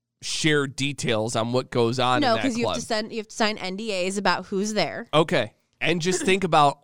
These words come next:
Speaker 1: all the s-, big celebrity allegations that have ever happened.
Speaker 2: Uh-huh.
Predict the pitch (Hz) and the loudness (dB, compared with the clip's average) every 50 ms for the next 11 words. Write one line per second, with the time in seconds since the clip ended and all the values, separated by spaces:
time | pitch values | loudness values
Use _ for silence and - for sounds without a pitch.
0 | _ - 143 151 151 156 160 165 165 147 135 143 135 - - 165 156 - 156 156 | _ 2 4 6 8 8 8 6 4 2 -2 -2 -2 -4 -6 -6 -2 0 0 0
1 | 156 151 - - 143 135 135 135 123 135 135 131 123 120 120 123 123 123 123 131 | 0 0 -2 -2 2 2 2 4 2 2 2 2 2 2 2 2 0 -2 -2 -2
2 | 113 117 - - 123 120 113 123 113 95 95 92 95 101 110 120 131 135 135 139 | -4 -4 -4 -4 -4 -4 -4 -4 -6 -6 -6 -6 -6 -4 -2 0 0 2 2 0
3 | 120 107 - 80 71 - - _ _ _ _ - - - 277 208 220 269 | -2 -2 -4 -10 -16 -16 -18 _ _ _ _ -10 -4 -2 -2 -2 -2 -4